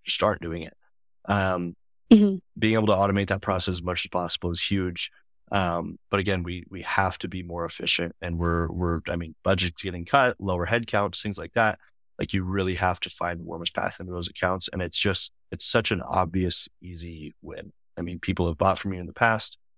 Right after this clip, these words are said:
Speaker 1: If you aren't systematizing that or operationalizing that, um, it's just this massive chunk of pipeline that's just sitting there. Um, and a lot of the time it's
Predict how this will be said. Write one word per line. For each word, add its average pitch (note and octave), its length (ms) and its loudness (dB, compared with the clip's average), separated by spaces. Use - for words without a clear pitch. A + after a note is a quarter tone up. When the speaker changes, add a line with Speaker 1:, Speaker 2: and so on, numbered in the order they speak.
Speaker 1:
If G2 160 -2
you F#2 120 4
aren't F2+ 200 0
systematizing F#2 680 0
that F2 120 -6
or - 60 -4
operationalizing A2+ 840 0
that, B2 180 2
um, F2+ 260 0
it's F2+ 140 -2
just - 220 0
this F2 160 -6
massive F#2 420 -4
chunk F#2 240 -2
of F2+ 80 -6
pipeline F2+ 420 -4
that's - 160 -4
just - 220 -2
sitting F2 320 0
there. E2+ 200 -6
Um, F2 340 -4
and F#2 140 0
a - 20 2
lot F2+ 160 4
of F#2+ 80 4
the F2 60 0
time F2+ 260 0
it's - 340 -4